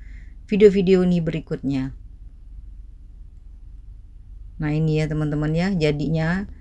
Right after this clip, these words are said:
eh, cukup lumayan banyak dengan hanya empat keping, eh, roti tawar. Sejujurnya rotinya, eh, sisa ya, teman-teman ya.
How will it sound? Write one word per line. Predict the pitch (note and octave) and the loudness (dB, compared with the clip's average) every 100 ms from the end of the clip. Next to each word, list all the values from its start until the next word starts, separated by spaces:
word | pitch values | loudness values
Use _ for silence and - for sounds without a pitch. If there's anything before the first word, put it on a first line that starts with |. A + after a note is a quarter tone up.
| - | -12
eh, | - D3+ D3+ D3 | -4 -2 0 0
cukup | - A#3+ B3+ G3+ | -2 -2 4 4
lumayan | G3 F3+ F3 | 6 6 6
banyak | D#3+ D3 D3+ D#3+ G3 G#3 - - - - - - - - - - - - - - - - | 4 4 2 2 0 -4 -10 -16 -16 -16 -18 -18 -16 -16 -16 -16 -14 -14 -16 -16 -16 -6
dengan | D#3 E3 E3+ E3 | 0 2 2 4
hanya | E3 E3 D#3+ | 4 4 4
empat | D#3+ D#3 D#3 - - - - | 2 0 -2 -4 -12 -12 -8
keping, | D#3 - D#3+ D#3+ D#3+ D#3+ D#3+ - - - - - | -6 -2 0 2 2 0 -4 -10 -16 -16 -12 -4
eh, | D3+ - - - - - - - - - - - | -2 -2 -8 -18 -18 -18 -18 -18 -18 -18 -18 -8
roti | - F#3+ - G#3 F#3+ | 2 2 4 0 2
tawar. | F3+ F3 F3 F#3 G#3 A#3 - - - - - - | 2 4 6 4 0 -4 -10 -14 -16 -16 -18 -16
Sejujurnya | - F3+ F3+ F#3+ B3+ B3 G#3 | -2 2 4 6 8 8 8
rotinya, | F#3 E3 E3 F3+ B3+ | 4 0 0 2 2
eh, | - - - C3+ - | 0 -6 -6 -6 -4
sisa | - G#3 G#3+ E3+ | -2 2 4 4
ya, | C#3+ | 4
teman-teman | C#3 C#3 C#3 C#3+ | 2 2 2 2
ya. | F3 | 0